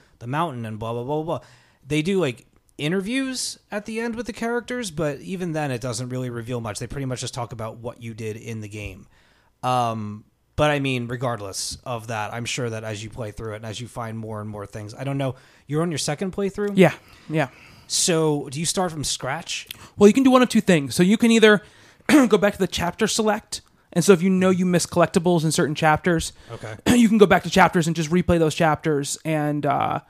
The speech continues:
Speaker 2: <clears throat> and get collectibles. Um, but once you, and you can actually, you could, like, let's say, like, you lost your first character in chapter four, um, which is where I lost my first character, <laughs> and I believe it's chapter four.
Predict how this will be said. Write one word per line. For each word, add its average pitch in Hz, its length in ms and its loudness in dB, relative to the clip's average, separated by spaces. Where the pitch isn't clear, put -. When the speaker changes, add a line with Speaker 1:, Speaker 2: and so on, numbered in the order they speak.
Speaker 2:
<clears throat> - 340 -12
and 233 280 6
get 190 140 4
collectibles. 165 760 2
Um, 165 300 2
but 165 240 4
once 175 540 2
you, 190 680 2
and 202 120 8
you 262 60 8
can 262 100 4
actually, 190 320 2
you 226 100 2
could, 247 180 2
like, 190 120 4
let's 196 140 2
say, 220 100 8
like, 180 180 6
you 175 80 2
lost 170 300 4
your 165 80 2
first 165 240 4
character 160 320 4
in 147 80 0
chapter 147 280 2
four, 117 420 4
um, 143 400 2
which - 80 -16
is 147 100 -6
where 127 120 -4
I 113 80 -4
lost 131 220 -8
my 156 80 -2
first - 220 -10
character, - 340 -6
<laughs> 254 1000 4
and 208 300 8
I 165 60 0
believe 165 180 6
it's 151 80 0
chapter - 180 -6
four. 151 240 0